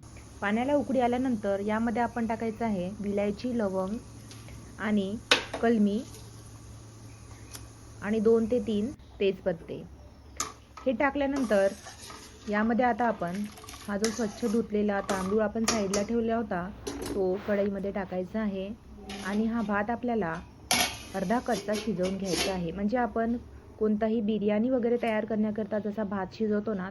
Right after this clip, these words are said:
तर त्याप्रमाणे आपल्याला हा भात शिजवून घ्यायचा आहे. म्हणजे जवळपास, अ, नव्वद टक्के आपल्याला हा भात मंद आचेवर शिजवून घ्यायचा आहे.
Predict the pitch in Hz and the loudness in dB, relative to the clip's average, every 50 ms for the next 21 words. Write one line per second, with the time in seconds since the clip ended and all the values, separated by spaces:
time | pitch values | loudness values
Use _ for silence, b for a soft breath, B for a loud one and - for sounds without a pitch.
0 | 208 - 190 190 - - 202 202 208 - - 208 208 202 190 196 190 175 - - | -4 -4 -6 -6 -4 -2 -2 -2 -2 -2 -2 0 0 0 -2 -2 -6 -8 -6 -6
1 | 180 180 175 170 175 180 170 175 165 160 202 - - - 190 165 170 170 185 202 | -4 -4 -4 -4 -4 -4 -4 -4 -4 -6 -6 -8 -6 -6 -4 -2 -2 -2 -2 -2
2 | 208 180 151 143 - - - - 190 165 156 143 - - B B B B B B | -2 -4 -4 -6 -8 -8 -8 -8 -6 -8 -8 -8 -12 -12 B B B B B B
3 | B B B 214 226 214 269 294 240 262 247 233 226 220 - 226 240 247 247 - | B B B 2 2 4 4 4 4 4 4 4 2 2 0 0 0 0 0 0
4 | - - 220 226 220 202 185 175 185 214 214 214 - 220 208 - 220 208 202 208 | 0 0 2 2 2 2 2 0 0 -2 -2 -2 -2 -4 -2 0 -2 -2 0 0
5 | 202 196 196 190 196 190 185 165 170 175 202 - - - 208 196 196 202 202 220 | -2 -2 -2 -2 -4 -4 -4 -4 -4 -4 -4 -6 -6 -4 -2 0 0 2 2 2
6 | 233 220 196 - 196 185 196 214 220 - 208 170 170 175 180 190 196 190 160 143 | 2 0 0 -2 -2 -4 -4 -4 -6 -4 -4 -4 -2 -2 -2 -2 -2 -2 -4 -4
7 | - - 190 196 185 156 139 | -6 -6 -6 -4 -4 -6 -6